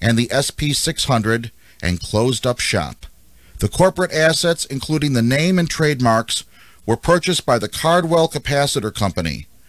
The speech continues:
who also purchased the remains of National at a bankruptcy auction.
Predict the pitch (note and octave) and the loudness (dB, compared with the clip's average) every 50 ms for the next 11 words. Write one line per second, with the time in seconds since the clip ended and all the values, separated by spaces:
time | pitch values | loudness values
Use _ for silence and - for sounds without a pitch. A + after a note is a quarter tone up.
0 | - - - - - - - A#2 A#2 - - C3+ D#3 E3+ D#3+ - D#3 C3+ - - | -20 -20 -20 -20 -10 -4 0 0 0 2 4 4 4 4 4 2 -2 -2 -2 -2
1 | - C3+ B2+ B2 - C3 - - - A#2 A#2 A2+ A2 A#2 A#2+ A#2+ B2+ C3+ C3+ B2+ | 0 0 0 0 -2 -4 -6 -4 -4 -2 -2 0 2 2 2 2 2 2 0 0
2 | A#2 A2+ F#2 F2+ A2 B2 B2+ B2+ B2 - - G#2+ F#2 F2+ F#2 F#2+ - - G2+ G2+ | 0 -2 -2 0 0 0 2 0 0 -2 -2 -2 0 0 -2 -2 -4 -4 -4 -2
3 | G2 E2+ D#2 G#2 G#2+ A2+ - A2+ A2 - - A#2+ A2+ - G2+ G2 F#2 - - - | -2 0 0 0 0 0 -2 -4 -6 -4 -4 -6 -4 -2 -2 -2 -2 -2 -4 -8
4 | - - - - - | -8 -8 -12 -16 -20